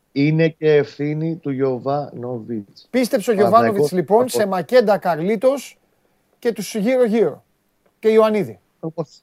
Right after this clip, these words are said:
Speaker 1: όπως είναι και ευθύνη του, του Γιωβάνοβιτς από το περασμένο καλοκαίρι, σε δύο μεταγραφικές περιόδους του Παναθηναϊκός, ενώ έχει την ευκαιρία, για παράδειγμα, λέω εγώ, γιατί είχε προταθεί και όντως είχε παίξει κάποια στιγμή το όνομα του, να πάει να πάρει τον Άκπομ.
Speaker 2: Μμ.
Speaker 1: Όχι, θα παίρνει τον Βαμπάστεν,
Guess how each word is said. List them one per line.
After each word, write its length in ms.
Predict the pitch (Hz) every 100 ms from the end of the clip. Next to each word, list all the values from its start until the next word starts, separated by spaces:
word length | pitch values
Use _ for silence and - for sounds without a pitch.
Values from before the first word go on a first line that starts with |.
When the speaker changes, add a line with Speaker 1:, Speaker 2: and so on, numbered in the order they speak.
| _
Speaker 1:
όπως 440 | 143 147 156 147
είναι 160 | 160 160
και 120 | 151
ευθύνη 400 | 143 - 160 151
του, 720 | 139 127 117 110 110 107 107 107
του 80 |
Γιωβάνοβιτς 480 | 123 127 135 196 190
από 100 | 180
το 60 | 170
περασμένο 500 | 165 151 135 190 170
καλοκαίρι, 420 | 120 107 98 101
σε 160 | - 107
δύο 200 | 127 165
μεταγραφικές 480 | 135 107 - 110
περιόδους 340 | - 104 101 -
του 80 | 95
Παναθηναϊκός, 500 | 98 107 107 110 - _ - -
ενώ 260 | - 113 135
έχει 140 | 151
την 120 | -
ευκαιρία, 440 | 143 - 131 123 127
για 200 | 107 117
παράδειγμα, 460 | 117 120 123 117
λέω 180 | 113 113
εγώ, 360 | 107 113 107 -
γιατί 240 | - 110 -
είχε 100 | 135
προταθεί 460 | 131 127 120 143
και 140 | 143 143
όντως 240 | 104 104
είχε 120 | -
παίξει 260 | 101 104 -
κάποια 180 | 104 98
στιγμή 200 | - 104
το 60 |
όνομα 180 | 104 104
του, 60 | 101
να 60 | 107
πάει 120 | 127
να 60 |
πάρει 140 | 127 131
τον 200 | 123 117
Άκπομ. 340 | 113 - 113 - -
Speaker 2:
Μμ. 120 | 185 151 - _ _
Speaker 1:
Όχι, 200 | - 127
θα 100 | 151
παίρνει 160 | 147 127
τον 80 | 113
Βαμπάστεν, 560 | 107 92 101 - 120